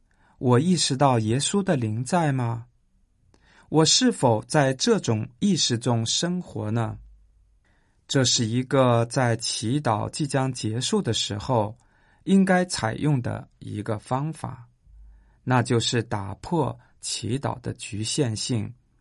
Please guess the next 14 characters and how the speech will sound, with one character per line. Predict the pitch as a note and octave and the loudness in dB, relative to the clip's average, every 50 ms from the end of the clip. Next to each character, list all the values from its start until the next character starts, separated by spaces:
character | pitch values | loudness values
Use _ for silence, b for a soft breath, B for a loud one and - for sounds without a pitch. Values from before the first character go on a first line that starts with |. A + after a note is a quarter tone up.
| _ _ _ _ _ _ _ _ _ _ - | _ _ _ _ _ _ _ _ _ _ 2
把 | F3 E3+ | 2 2
祈 | D#3+ - - - F#3+ A3 | 2 2 -2 -2 0 0
祷 | A3 E3+ B2 | 2 0 0
的 | A2+ - A2 | 0 -2 -4
经 | - - F#3+ F#3+ G3 G3+ | -2 0 2 2 2 4
验 | G3+ G#3 F#3+ C3+ A2+ A#2 b b b b b | 2 2 2 0 -2 -4 b b b b b
引 | - C3+ B2+ A#2 A2+ B2 | 0 2 4 4 4 2
进 | - - F#3+ D#3+ B2+ A#2 A#2+ B B B B | 2 2 2 2 2 0 -4 B B B B
日 | - G#3+ G#3 E3 | -2 -2 -2 -2
常 | - - - G2 G2+ A2 | -2 -4 -4 -4 -4 -2
生 | G#2+ - - - F3+ F#3 | -2 -2 -2 -2 -2 -2
活 | F#3+ F#3 - G#2 G#2 | -4 -4 -4 -6 -6
中 | - - A2 A2 A2+ | -4 -4 -4 -2 -2
去。 | A#2 - - - G#2+ G2 G#2 | -4 -4 -4 -4 -4 -4 -6